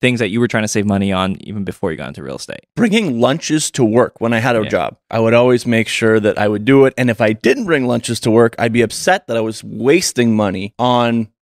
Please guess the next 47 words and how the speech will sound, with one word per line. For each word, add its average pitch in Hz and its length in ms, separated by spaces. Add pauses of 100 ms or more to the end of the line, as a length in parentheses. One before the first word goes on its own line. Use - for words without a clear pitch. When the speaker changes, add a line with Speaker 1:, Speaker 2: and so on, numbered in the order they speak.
Speaker 2:
food. - 300 (100)
In 123 80
the 131 80
grand 120 280
scheme 143 220
of 131 120
things, 120 560
it's - 180
not 127 200
a 127 40
game 113 300
changer. 82 420
You 127 160
hear 156 200
it - 40
all 143 60
the 131 80
time 117 400
where 107 160
people 117 320
say, 113 380 (260)
"You 101 60
gotta 131 200
save 131 260
money 123 240
on 120 140
lunches, 123 420
on 110 140
avocado 123 500
toast, 131 560
or 113 360 (400)
buy 120 160
less 127 280
Starbucks." 135 500 (280)
It's - 180
really 180 460
not 135 340
about 123 320
saving 120 500
that 123 180
money. 135 480
It's 113 160
just 170 200
simply 156 260
about 131 280 (180)
making 127 500
more, 110 340